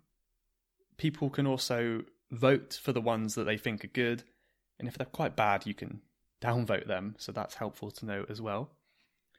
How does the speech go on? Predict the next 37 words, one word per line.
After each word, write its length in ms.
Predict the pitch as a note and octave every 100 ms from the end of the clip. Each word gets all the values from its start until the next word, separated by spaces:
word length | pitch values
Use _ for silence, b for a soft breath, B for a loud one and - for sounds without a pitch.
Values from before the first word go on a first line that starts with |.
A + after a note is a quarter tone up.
| _ _ _ _ _ _ -
Um, 200 | G#2 G#2
Forvo 320 | - G#3+ G#3 F#3+
is 80 |
a 60 | D#3+
really 240 | D3 D#3
good 200 | D3 C#3+
place 200 | - B2
to 100 | -
practice 360 | A2 B2 - B2
pronunciation, 920 | - B2 - B2 A2+ A#2 - C3+ E3 - _ -
but 80 | -
also 440 | D#3 E3 - C3+
the 100 | A#2+
stress 680 | A2 - - - E3+ E3+ -
in 160 | - A#2
a 60 | G#2
word, 360 | F#2+ F#2 - - _ _ _ _ _ -
which 200 | A2 -
is 100 | A2+
my 120 | A2
next 360 | A2+ C3 - -
point. 260 | - - _ _ _ _ _ _ - -
And 120 | B2
you 80 | C3+
can 100 | D#3+
also 220 | F3+ F3
s-, 140 | C#3+ - _ _ -
see 260 | - D#3+ C#3+
the 100 | B2+
stress 400 | - B2+ G#2+ -
of 100 | A2+
a 60 |
word 280 | A2 G#2 G#2
in 260 | G#2+ A2 B2 _ -
most 400 | C3 C3 B2+ -
online 360 | A#2+ A2 G#2+ G#2
dictionaries. 720 | G#2 - G#2 F#2+ - -